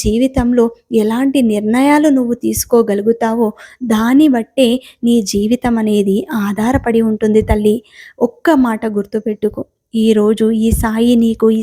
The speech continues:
సందేశం ఇస్తున్నాడు అంటే నీ జీవితంలో నువ్వు ఎక్కడో ఏదో ఒక తప్పు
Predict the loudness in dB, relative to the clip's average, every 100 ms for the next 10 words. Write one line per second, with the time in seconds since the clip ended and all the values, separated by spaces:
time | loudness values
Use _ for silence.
0 | -2 -4 2 2 2 0 -2 0 2 4
1 | 4 4 2 0 -2 -2 -8 -20 -4 0
2 | 0 0 -2 -2 -2 2 2 2 0 -2
3 | -2 -4 -2 0 2 2 2 0 2 2
4 | 2 -4 -8 -10 -8